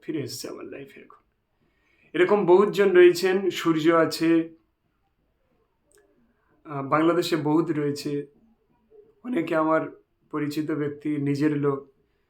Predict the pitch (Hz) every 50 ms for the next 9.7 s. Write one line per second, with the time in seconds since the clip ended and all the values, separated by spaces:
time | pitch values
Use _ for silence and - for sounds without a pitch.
0 | _ _ _ _ _ 139 143 139 139 139 143 139 131 131 131 120 127 123 123 123
1 | 123 123 151 151 156 165 156 - 160 160 170 170 165 156 151 151 151 151 156 151
2 | - - 156 151 151 156 165 170 165 147 - - - - _ _ _ _ _ _
3 | _ _ _ _ _ _ - 147 147 151 147 143 143 - - 147 147 160 165 165
4 | 156 147 143 143 139 131 131 139 143 143 147 139 135 156 - - - _ _ _
5 | _ _ _ _ _ _ _ _ _ _ _ _ _ _ _ _ - 175 170 175
6 | 175 175 208 220 226 220 233 226 226 240 247 240 190 170 170 196 196 - - 196
7 | 214 214 - 190 196 190 - 220 208 214 196 185 180 202 214 247 254 277 - -
8 | - - - 160 165 160 165 - 214 220 - - 208 196 196 196 202 196 180 160
9 | - - - 156 151 - 165 151 147 147 143 160 220 -